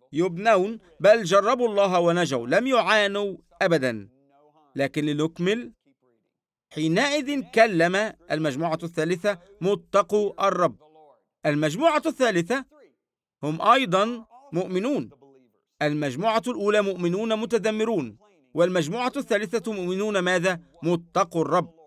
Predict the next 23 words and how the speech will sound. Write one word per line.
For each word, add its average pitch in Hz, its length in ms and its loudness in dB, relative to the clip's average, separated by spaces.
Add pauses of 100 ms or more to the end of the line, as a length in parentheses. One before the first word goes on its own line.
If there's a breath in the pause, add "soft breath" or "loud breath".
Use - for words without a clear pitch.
التقوى 254 420 -2
ليست 233 340 -4
أن 170 160 -2
تخاف 175 360 -2
من 269 240 0
الله، 165 420 2 (260 loud breath)
بل 170 180 2
أن 175 180 -2
ترتعب 180 460 0
من 175 220 0
الابتعاد 170 500 0
عنه. 110 340 -8 (480)
عندما 185 380 2
تتقي 277 460 -4
الله 185 340 2
تعطيه 170 540 -6
كل 220 340 -4
الرهبة 196 480 0
والخشوع 180 560 -2
والاحترام، 175 640 0 (160)
صحيح؟ 196 440 -10 (360)
ترتعد 240 540 2
أمامه 220 640 0